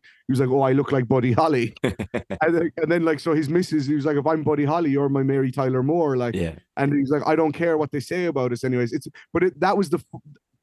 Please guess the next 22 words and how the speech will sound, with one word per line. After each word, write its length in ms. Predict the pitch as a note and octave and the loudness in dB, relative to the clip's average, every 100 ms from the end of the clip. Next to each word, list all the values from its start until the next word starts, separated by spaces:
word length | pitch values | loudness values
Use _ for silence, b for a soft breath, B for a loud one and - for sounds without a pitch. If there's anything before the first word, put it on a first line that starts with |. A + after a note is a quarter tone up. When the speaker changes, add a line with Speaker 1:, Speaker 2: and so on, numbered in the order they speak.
| - | 0
Speaker 1:
I, 100 | G3 | 2
even 220 | A3 G3 | 2 2
just 120 | G3+ F3+ | 0 0
as 120 | F#3 | 0
a 40 | |
radio 440 | D#3+ F#3+ G3+ E3+ D#3+ | 2 2 2 0 -2
single, 360 | - D3+ C#3 | 0 -2 0
that 120 | C#3 D#3 | 0 2
was 80 | D3 | 2
a 40 | |
lot 240 | D#3 D#3 | 0 0
of 60 | D#3 | -2
people's 260 | D#3+ C#3 C3+ | -6 -6 -6
introduction 560 | B2+ B2 D3+ - C3+ B2 | -4 -2 -4 -2 -2 0
to, 340 | C3+ C3 A#2 B B B | 0 2 -2 B B B
it's 140 | D#3+ D3+ | -2 2
a 40 | |
real 160 | D#3+ F#3 | 2 2
subtle 560 | - - G#3 E3+ D3 C3 | -2 -4 -2 0 -2 -2
introduction 540 | D3+ C#3+ C#3+ D3 - C3+ | -4 -2 -2 -2 -4 -4
to 80 | B2 | -2
Rivers' 600 | D3+ C#3+ C#3+ C3 A2+ | 0 2 2 0 -2